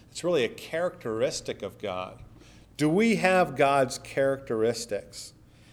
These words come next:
It's our way of life, our actions, our behavior. Uh, Psalm one nineteen, one hundred five. You should be very familiar. You should probably, you probably quote this. One of the songs this morning we sung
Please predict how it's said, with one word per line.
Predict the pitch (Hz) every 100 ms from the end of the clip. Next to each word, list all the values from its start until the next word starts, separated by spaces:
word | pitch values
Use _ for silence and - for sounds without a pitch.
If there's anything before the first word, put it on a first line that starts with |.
| -
It's | 135 151
our | 135
way | 123 147 160
of | 135
life, | 123 127 135 113 113
our | 113 120
actions, | 127 147 - 117 104
our | 107
behavior. | 104 104 101 127 135 120 98 - - - - - - - - -
Uh, | 127
Psalm | - 147 143 131
one | 135 131
nineteen, | 131 123 - - 143 113
one | 113 127
hundred | 131 120 107
five. | - 127 131 110 98 110
You | 101
should | - 110
be | 107
very | 120 120 113
familiar. | - 107 117 127 131
You | 107
should | 98 107 -
probably, | 120 113 107 113 117
you | 113
probably | 117 127 120 113
quote | - 135 139 -
this. | 104 - - - - - - - - -
One | 117
of | 120
the | 127
songs | - 127 131 123
this | 131 - -
morning | 147 147 110 113 127 - -
we | 113
sung | - 131 117 120